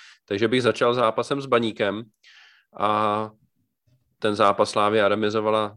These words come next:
zremizovala tři tři, padly tam nějaký červený karty, byly tam nějaký penalty a tak já se vás zeptám tak nějak,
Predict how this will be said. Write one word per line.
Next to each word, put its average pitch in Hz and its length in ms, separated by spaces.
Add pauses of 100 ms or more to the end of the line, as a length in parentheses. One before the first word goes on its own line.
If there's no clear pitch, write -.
(100)
zremizovala 107 760
tři 107 220
tři, 139 400 (520)
padly 107 260
tam 104 200
nějaký 104 340
červený 98 440
karty, 131 360
byly 107 240
tam 101 160
nějaký 104 360
penalty 123 640 (600)
a 101 220
tak 110 220
já 107 140
se - 120
vás 123 200
zeptám 117 520
tak - 260
nějak, 110 240